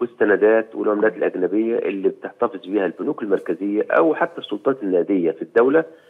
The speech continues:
عشان يدعم، يدعم العملة أو يحافظ عليها.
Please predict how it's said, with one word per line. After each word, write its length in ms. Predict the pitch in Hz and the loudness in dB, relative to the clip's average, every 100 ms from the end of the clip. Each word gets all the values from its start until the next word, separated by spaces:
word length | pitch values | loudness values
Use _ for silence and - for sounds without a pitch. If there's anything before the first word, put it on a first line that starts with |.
| _ _ | _ _
عشان 240 | - 143 160 | -4 2 4
يدعم، 260 | 156 123 113 - 92 80 - | 2 2 0 0 -4 -4 -12
يدعم 500 | 82 - - 143 120 | -12 -8 -2 0 2
العملة 380 | 101 98 78 73 | 2 2 0 0
أو 280 | 92 98 | 2 4
يحافظ 340 | 95 143 123 104 | 2 0 -2 0
عليها. 380 | 87 82 71 | 0 0 -4